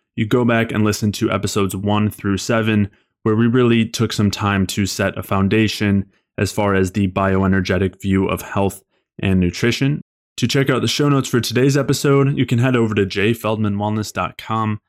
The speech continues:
slash podcast, where I'll link to any of the studies or articles or anything else that we discussed throughout today's episode. And if you are dealing with any of the symptoms that we discussed today, whether that is various gut health issues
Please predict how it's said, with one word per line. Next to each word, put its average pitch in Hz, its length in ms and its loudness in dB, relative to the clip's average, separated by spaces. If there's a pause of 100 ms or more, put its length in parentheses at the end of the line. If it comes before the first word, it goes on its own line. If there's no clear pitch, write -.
(140)
slash 95 340 -4
podcast, 131 760 -4 (280)
where 113 140 0
I'll 113 80 0
link 117 280 0
to 110 300 2
any 117 300 2
of 92 140 -4
the 98 100 -2
studies 110 580 0 (320)
or - 160 -2
articles 98 480 0
or 92 60 0
anything 95 340 0
else 95 240 -2
that 85 80 -6
we 95 100 -2
discussed 95 600 -4 (320)
throughout 113 240 0
today's 92 300 0
episode. 107 600 0 (380)
And 120 180 0
if 127 200 0
you 147 160 4
are 143 160 2
dealing 143 320 4
with 123 120 0
any 113 160 4
of 101 80 2
the 98 80 2
symptoms 123 420 0
that 110 100 0
we 110 100 2
discussed 110 480 -2
today, 104 480 0 (240)
whether 104 240 2
that 98 220 0
is 98 260 2
various 101 480 2
gut 104 380 -2
health 98 280 -2
issues 98 600 0